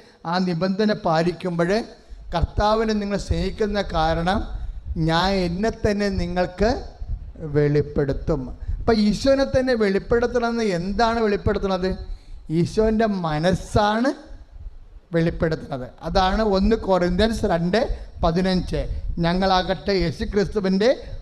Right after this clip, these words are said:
മനസ്സറിയുന്നു." നിന്റെ വിവാഹത്തെക്കുറിച്ച്, ജീവിത പങ്കാളിയെക്കുറിച്ച്, വീടിനെക്കുറിച്ച്,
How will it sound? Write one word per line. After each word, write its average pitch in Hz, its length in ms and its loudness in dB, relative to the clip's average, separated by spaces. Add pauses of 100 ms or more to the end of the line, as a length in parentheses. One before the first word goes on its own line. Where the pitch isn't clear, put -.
(240)
മനസ്സറിയുന്നു." 165 920 0 (300)
നിന്റെ 226 200 4
വിവാഹത്തെക്കുറിച്ച്, 233 920 2
ജീവിത 208 300 2
പങ്കാളിയെക്കുറിച്ച്, 214 840 0
വീടിനെക്കുറിച്ച്, 214 880 0